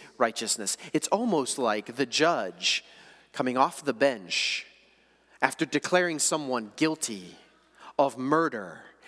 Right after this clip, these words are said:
and then saying, "I will take your punishment." And in this justice, Jesus restores us to God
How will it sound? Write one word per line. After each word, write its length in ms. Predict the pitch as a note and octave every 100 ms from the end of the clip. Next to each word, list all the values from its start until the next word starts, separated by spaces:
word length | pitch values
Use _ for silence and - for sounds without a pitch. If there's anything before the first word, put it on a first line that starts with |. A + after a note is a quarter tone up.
| -
and 180 | B2 B2+
then 180 | C3+ D3
saying, 580 | - D3 C3 A#2+ A2 F#2+ - - _
"I 380 | - F#3 D3 A2
will 180 | G#2+ G2+
take 360 | - A2+ -
your 440 | A2+ A2+ G2 E2+ -
punishment." 760 | - G#2+ F#2+ - F#2+ E2+ - - _ _ _ _ _ _ _ _ _ _ _ _ _ _ _ _ _ _ _ _ _ _ _ _ _ _ _ _ _ _
And 100 | A2
in 220 | A#2+ C#3+
this 220 | D#3 C#3 -
justice, 880 | B2+ A#2 - F#2+ E2+ - - - - _ _ _ _ _
Jesus 440 | - B2 B2 A#2 A#2+
restores 600 | G#2+ - D#3+ D3 C#3+ A#2+
us 520 | - F2+ - - - - - -
to 100 | G#2+
God 600 | A2 A2 G#2 F2 -